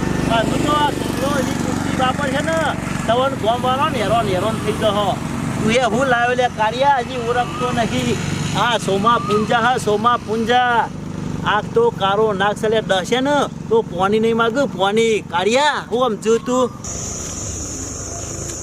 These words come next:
પૈસા તો ગણ્યા નતા, પણ બાબુજીનું કામ કમ્પ્લીટ છે હો.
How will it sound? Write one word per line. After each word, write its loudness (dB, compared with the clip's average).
પૈસા -2
તો -2
ગણ્યા 0
નતા, 0
પણ -4
બાબુજીનું -2
કામ 0
કમ્પ્લીટ -2
છે -2
હો. 2